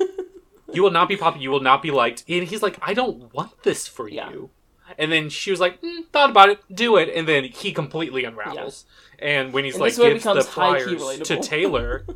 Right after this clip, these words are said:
Speaker 1: um, and Taylor's like, "No, but no, do you wanna think about this?" And he's like, "No, sometimes you just have to, like, you know, go with what you're told because you have mortgages, you have car bills, you have tuition to pay."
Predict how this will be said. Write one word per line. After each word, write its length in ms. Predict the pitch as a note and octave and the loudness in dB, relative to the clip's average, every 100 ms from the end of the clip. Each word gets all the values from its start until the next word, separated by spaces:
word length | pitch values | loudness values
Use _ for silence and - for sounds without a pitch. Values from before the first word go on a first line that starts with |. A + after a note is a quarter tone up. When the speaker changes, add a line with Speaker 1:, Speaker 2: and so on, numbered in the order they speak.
| - _ _ _ _ - - _ | -18 _ _ _ _ -20 -20 _
Speaker 1:
um, 500 | C#3+ C#3+ C3 A#2+ B2 C3+ | 0 2 2 0 -4 -6
and 300 | C#3+ C3 A#2+ | -4 -4 -6
Taylor's 320 | E3 F3+ D3+ | -2 -2 -4
like, 120 | D3 | -8
"No, 220 | G3 B3 | -2 -2
but 260 | F#3+ A3 D#3 | 2 0 0
no, 180 | G#3+ G#3+ | -4 -4
do 60 | F#3 | 0
you 60 | |
wanna 140 | G#3+ G3 | -2 0
think 140 | A3 | -2
about 160 | A3 A3 | -2 0
this?" 160 | G#3 | 0
And 160 | F#3 D#3+ | -2 -4
he's 140 | E3+ | -4
like, 160 | E3 - - - | -4 -4 -14 -10
"No, 280 | D3+ E3 E3+ | -2 0 0
sometimes 440 | F3 C#3 D3+ C#3 | -2 -2 -4 -6
you 60 | A#2+ | -6
just 140 | C3 | -4
have 140 | C#3+ C3 | -2 -2
to, 100 | D#3+ | -2
like, 280 | B2+ A#2 - - - | -2 -2 -6 -12 -4
you 80 | |
know, 180 | C3 B2+ | 2 2
go 220 | A#2+ C3 | 4 4
with 160 | B2+ D3+ | 4 -2
what 140 | F#3+ | -2
you're 100 | G3 | -2
told 280 | G#3 C4 G#3+ | 4 4 6
because 200 | D#3 B2 | 2 0
you 60 | C#3 | 2
have 80 | D#3+ | 2
mortgages, 680 | B3+ A3 F#3 E3+ D#3 B2 | 0 0 -4 -6 -4 -2
you 100 | D3 | 0
have 140 | B2 - | -2 0
car 180 | A#3+ G#3 | 0 2
bills, 280 | E3 C3+ D#3 | 2 2 0
you 80 | B2+ | -4
have 120 | B2 | -4
tuition 360 | C4+ C4+ - F#3 | -6 -6 -6 -8
to 60 | |
pay." 340 | F3+ E3 C3 | -4 -4 -4